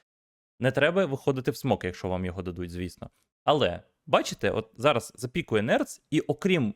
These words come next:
ближніх позицій в районі ось тут в тежці, на виході, ну, всі інші позиції це дальні. Ну, ще окрім ось цих, котрі ліворуч є куток, і праворуч зараз, де зараз і стоять гравці команди Наві.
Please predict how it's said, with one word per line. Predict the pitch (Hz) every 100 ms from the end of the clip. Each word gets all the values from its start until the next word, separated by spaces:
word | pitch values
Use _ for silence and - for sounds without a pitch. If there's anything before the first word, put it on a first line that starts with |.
| -
ближніх | 120 170 123 110
позицій | - 120 131 135 - 95
в | 95
районі | 120 151 120 95
ось | 101 -
тут | 135 -
в |
тежці, | - 349 - - 92 -
на | 113
виході, | 113 101 92 92 - _ _ _ _ _ _ _
ну, | 117
всі | 98 - 139
інші | 156 -
позиції | - 98 147 190 123
це | -
дальні. | 95 92 87 87 - -
Ну, | 202 127 -
ще | - - 98
окрім | 101 113 101
ось | 98
цих, | - 107
котрі | - 92 90
ліворуч | 98 175 254 - 156
є |
куток, | - - 143 131 -
і | 131
праворуч | 120 95 90 85 -
зараз, | 92 87 92 _ _
де | 101 110 95
зараз | 98 127 - _ _ _ _
і | 107
стоять | - 104 123 110
гравці | 104 92 -
команди | 101 95 92
Наві. | 87 82